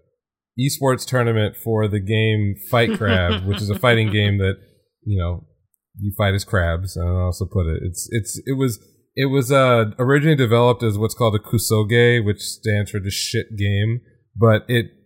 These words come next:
Speaker 1: but it actually has a fan base and it's kinda fun to play.
Speaker 2: Kus-
Speaker 1: Um,
Speaker 2: Okay.
Speaker 1: and so they have a, they have a tournament, a hundred twenty-eight player tournament, but because of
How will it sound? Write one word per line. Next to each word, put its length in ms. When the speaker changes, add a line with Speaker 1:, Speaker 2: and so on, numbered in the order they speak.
Speaker 1:
but 200
it 100
actually 340
has 180
a 40
fan 460
base 320
and 180
it's 320
kinda 180
fun 260
to 80
play. 360
Speaker 2:
Kus- 220
Speaker 1:
Um, 720
Speaker 2:
Okay. 300
Speaker 1:
and 800
so 140
they 100
have 180
a, 160
they 140
have 160
a 60
tournament, 540
a 160
hundred 260
twenty-eight 340
player 200
tournament, 440
but 300
because 400
of 280